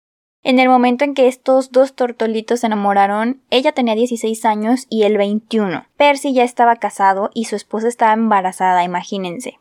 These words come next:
O sea, otro escándalo, ¿no? Para la época. Así que para mantener su relación con Mary, se veían a escondidas en donde creen. Obviamente, en el lugar favorito de ella,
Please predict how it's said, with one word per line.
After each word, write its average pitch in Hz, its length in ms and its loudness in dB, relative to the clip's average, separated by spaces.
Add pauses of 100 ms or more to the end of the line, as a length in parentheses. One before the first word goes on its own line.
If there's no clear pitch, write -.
O 202 120 -4
sea, 190 200 0
otro 214 240 0
escándalo, 196 580 0
¿no? 190 160 0
Para 214 160 0
la 185 160 2
época. - 360 -4 (100)
Así 233 180 0
que 294 120 -4
para 330 160 4
mantener 220 400 0
su 277 120 -2
relación 226 460 0
con 233 180 0
Mary, 214 360 2
se 262 160 0
veían 226 280 2
a 247 40 2
escondidas 254 640 0
en 294 180 -6
donde 339 260 -4
creen. 370 400 -4 (680)
Obviamente, 277 720 2
en 240 120 0
el 214 100 -2
lugar 214 200 0
favorito 226 480 -2
de 220 120 2
ella, 190 420 -2